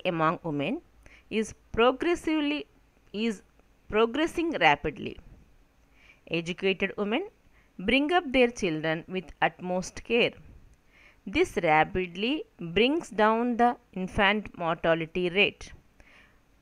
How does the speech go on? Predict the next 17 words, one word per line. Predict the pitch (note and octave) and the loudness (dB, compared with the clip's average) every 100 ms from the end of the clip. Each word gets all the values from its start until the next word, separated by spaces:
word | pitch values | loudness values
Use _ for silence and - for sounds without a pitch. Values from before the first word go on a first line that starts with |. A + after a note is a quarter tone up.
| _ _ _ _ - - - - - - _ _ _ _ _ _ _ _ _ _ _ _ _ _ _ _ _ _ _ - _ _ _ _ _ _ - E3+ | _ _ _ _ -12 -10 -10 -12 -20 -20 _ _ _ _ _ _ _ _ _ _ _ _ _ _ _ _ _ _ _ -20 _ _ _ _ _ _ -20 -8
Dear | C#4 B3+ | -6 -6
students, | - - E3 F#3+ - - _ _ - - - - | -8 -10 -12 -12 -14 -20 _ _ -20 -20 -20 -2
we | G#3 | 0
have | A3 A#3 G3 | 4 2 2
discussed | A3+ - D4 D#4+ - - _ _ _ | -2 0 2 2 0 -20 _ _ _
the | F#3 F3 | 4 4
reasons | G#3+ C#4 F4 F4 - | 4 4 4 2 0
for | - E3 - - - - - E3 | 2 2 2 -6 -20 -20 -4 0
declining | G#3+ - D4 D4 D4 B3 | 0 4 6 6 6 4
death | E3+ F3+ - A3 | 4 2 4 4
rate | E3 D#3+ - - _ _ F#3 | 4 2 -4 -16 _ _ 0
in | D#3 | 2
India. | D3 C#3 E3 F4+ - - - - - - - | 2 2 2 0 -6 -12 -12 -16 -20 -20 -6
Now, | F#3 G3 F3+ E3+ - - - _ _ _ _ _ - | 2 6 6 4 -4 -16 -20 _ _ _ _ _ -8
we, | G#3 G#3+ F4+ G4+ G#4 _ _ _ | -2 6 8 8 4 _ _ _
we | F#3 G#3 D#4 | -4 2 6
will | F4+ F#4 | 8 6